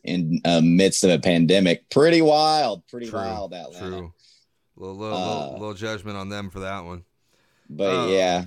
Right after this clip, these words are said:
Speaker 1: there's some, there's some funny stuff from it. Like, LeBron thought that, uh, it was a father-daughter, and then when he
Speaker 2: <laughs>
Speaker 1: found out that they were married, he was like, "That shit blew my mind." <laughs>
Speaker 2: <laughs>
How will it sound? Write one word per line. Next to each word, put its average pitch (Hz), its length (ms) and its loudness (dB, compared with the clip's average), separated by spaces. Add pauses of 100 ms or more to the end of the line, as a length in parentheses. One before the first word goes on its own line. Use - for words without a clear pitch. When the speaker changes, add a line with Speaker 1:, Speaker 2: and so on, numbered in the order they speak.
Speaker 1:
there's 127 300 4
some, 147 260 -4
there's 165 200 -2
some 160 120 -4
funny 110 320 0
stuff 104 420 -2
from 104 200 -4
it. 101 100 -2
Like, 98 240 -2
LeBron 95 640 0
thought 95 360 -4
that, 92 280 -8 (680)
uh, 90 300 -10
it 92 160 -10
was 87 180 -10
a 82 120 -10
father-daughter, 90 1080 -4 (140)
and 87 160 -10
then 90 100 -6
when 92 140 0
he 87 40 -4
Speaker 2:
<laughs> - 0 -
Speaker 1:
found 92 360 -2
out 92 220 0
that 92 200 -2
they 95 140 2
were 92 120 -2
married, 90 460 -4
he - 80 0
was - 100 0
like, 85 280 -2 (500)
"That 98 160 -4
shit 95 220 -4
blew 98 180 0
my 95 160 2
mind." 98 500 0
<laughs> 247 140 6
Speaker 2:
<laughs> 156 1900 0